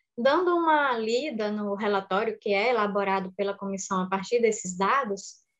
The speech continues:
é, falando um pouco específico mais da pós-graduação, a gente observa que no mestrado, por exemplo, há mais mulheres do que homens. Já no doutorado, predomina o público masculino. O que um dado como este pode trazer de reflexão para a nossa universidade?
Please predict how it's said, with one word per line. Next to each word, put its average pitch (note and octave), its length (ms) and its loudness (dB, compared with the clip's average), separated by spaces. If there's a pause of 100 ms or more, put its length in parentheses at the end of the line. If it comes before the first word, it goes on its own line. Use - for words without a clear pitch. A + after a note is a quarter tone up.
(180)
é, G3+ 300 4
falando A#3 380 2
um A#3 40 -2
pouco A#3 340 2
específico A3+ 640 -4
mais G3+ 380 -2
da G3 360 0
pós-graduação, A#3+ 1040 0 (400)
a A#3 120 0
gente C4+ 240 2
observa D4+ 640 2
que C#4 280 0
no C#4 180 -2
mestrado, C4+ 680 0
por A#3 120 2
exemplo, A3+ 600 0 (460)
há A3+ 140 4
mais D4 340 4
mulheres D4 680 0
do D4 140 -6
que F4 180 4
homens. F#3 600 -2
Já C#4+ 240 4
no E4 160 0
doutorado, D4 680 4
predomina C#4+ 600 -2
o C#4 100 -12
público C4 400 -8
masculino. B3 720 0 (460)
O C#4 100 4
que G4+ 160 4
um G#4 80 2
dado D#4+ 280 4
como C4 280 2
este D4+ 380 4
pode C4 260 0
trazer B3+ 320 4
de B3 60 4
reflexão B3+ 600 0
para A3+ 140 -2
a A3+ 40 -2
nossa A3 240 -6
universidade? G#3 760 -4